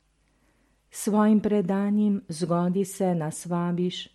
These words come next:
da tudi mi svobodno vstopimo v Božji načrt za naše življenje. Tudi v nas ostajajo vprašanja in dvomi, kakor v tebi.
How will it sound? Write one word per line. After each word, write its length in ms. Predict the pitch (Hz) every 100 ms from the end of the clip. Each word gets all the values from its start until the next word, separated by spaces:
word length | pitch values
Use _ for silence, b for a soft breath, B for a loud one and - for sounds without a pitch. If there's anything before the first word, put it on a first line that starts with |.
| _ _ _ _ _ _
da 200 | 180 190
tudi 300 | 190 226 226
mi 240 | 214 233 254
svobodno 840 | - 180 175 160 185 202 226 226 190
vstopimo 960 | - - 190 185 185 208 196 175 170
v 100 | 170
Božji 440 | 156 175 190 196 233
načrt 680 | 190 180 - 180 175 -
za 200 | - 170
naše 440 | 160 151 147 - 165
življenje. 720 | 156 156 151 151 151 147 160 - _ _ _ _ _ _ _ _ _ _ _ _ _ _
Tudi 280 | - 262 226
v 120 | 196
nas 380 | 180 190 208 - -
ostajajo 720 | 175 - 180 170 170 165 156
vprašanja 880 | 147 160 151 - 170 160 151 143 143 - _ _ -
in 200 | 175 160
dvomi, 500 | 147 180 165 156 156 - _ _ _ _ _
kakor 340 | 233 226 208
v 80 | 160
tebi. 420 | 165 160 147 147